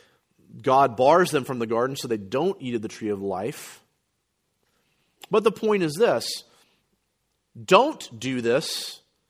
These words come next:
I'm sorry, do, do this in the sense of the negative. Don't, don't eat from the tree, because if you do, you will surely die. But if you obey my commands, you will,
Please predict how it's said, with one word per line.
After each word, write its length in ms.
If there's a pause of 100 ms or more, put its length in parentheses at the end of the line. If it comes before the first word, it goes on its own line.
(280)
I'm 140
sorry, 360
do, 280
do 320
this 380
in 80
the 60
sense 280
of 180
the 80
negative. 720
Don't, 220
don't 200
eat 140
from 120
the 80
tree, 260
because 240
if 100
you 120
do, 380 (180)
you 140
will 100
surely 340
die. 460 (480)
But 140
if 180
you 160
obey 340
my 220
commands, 680
you 140
will, 420